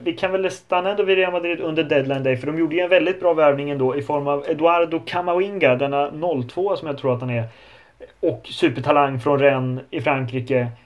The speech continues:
Eh, det var också något, det, det har snackats om Camavinga lite de senaste åren, kanske till Real Madrid, kanske till en annan storklubb, men sen har det tystats ner lite. Det var väl P S G det snackades om, snackades om senast här. Men nu blev det alltså Real Madrid. Eh, sett ur, eh,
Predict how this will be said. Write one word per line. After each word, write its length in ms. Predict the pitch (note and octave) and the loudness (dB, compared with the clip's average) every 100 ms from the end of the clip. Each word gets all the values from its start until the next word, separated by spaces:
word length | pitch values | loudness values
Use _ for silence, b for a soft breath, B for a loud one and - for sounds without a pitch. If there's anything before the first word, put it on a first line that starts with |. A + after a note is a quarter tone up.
| B | B
Eh, 240 | - B2+ B2+ | -4 -2 -2
det 240 | C3+ D#3 | 0 0
var 400 | E3+ G3 G#3 G#3 | 2 2 2 2
också 340 | - F#3+ - A3+ | -2 -4 -6 -2
något, 320 | G3+ - E3+ | -2 -2 2
det, 180 | - - | 2 4
det 80 | E3+ | 4
har 120 | F#3+ | 4
snackats 520 | - G#3 G#3 - F3 | 2 -6 -2 0 0
om 120 | G3+ | 0
Camavinga 540 | G3 G3+ G3 E3+ C#3 C#3 | -2 0 0 0 4 2
lite 220 | C3+ C3+ | 2 -2
de 100 | B2+ | -2
senaste 360 | C#3 B2+ A#2 | -2 -4 -2
åren, 300 | C#3 B2 A#2+ | 0 2 2
kanske 260 | A#2+ D3 C#3 | 0 -2 -2
till 120 | D3 | -2
Real 160 | C#3+ C#3 | 2 2
Madrid, 360 | C#3 B2+ B2+ | 2 2 0
kanske 240 | B2+ C#3+ A2+ | 0 -4 -4
till 100 | C#3+ | -8
en 80 | C#3 | -4
annan 180 | C#3 | -4
storklubb, 380 | D3 D3 A#2+ B2+ | -2 -4 -2 -2
men 140 | C3 C3 | -2 -4
sen 100 | D3 | -2
har 100 | F3+ | -4
det 60 | |
tystats 360 | F#3 F#3+ F3+ E3 | -2 -4 -2 -4
ner 160 | D#3+ | -2
lite. 240 | F3+ D3+ A#2+ | -2 -2 -2
Det 60 | |
var 120 | C#3 E3 | 0 0
väl 140 | E3 | -2
P 200 | - D#3+ | -2 0
S 140 | B2 - | 0 -2
G 80 | E3 | -6
det 80 | |
snackades 340 | F3 F3 - C3+ | -6 -6 -4 -4
om, 480 | C3 - _ - - | -6 -8 _ -12 -10
snackades 460 | D#3+ C3+ C#3+ C3+ | -6 -6 -4 -4
om 120 | C3+ | -6
senast 380 | A#2+ C3 C#3+ C#3+ | -6 -6 -6 -6
här. 240 | B2+ A#2 B B B _ | -6 -8 B B B _
Men 340 | C#3 D3+ D3 | -2 0 0
nu 140 | D#3+ E3+ | -2 2
blev 180 | D#3+ | 4
det 80 | E3+ | 4
alltså 180 | F#3+ D#3+ | 2 2
Real 220 | C#3+ C#3+ | 0 0
Madrid. 480 | C#3+ C3 B2 A#2 A#2 B B B | 0 0 0 -2 -4 B B B
Eh, 320 | - C3+ C3 | -2 2 2
sett 420 | C3 E3 D3 - E3 | 2 0 0 -4 -4
ur, 520 | D3+ D3 C#3+ C#3 | -2 0 0 0
eh, 100 | D3 | 0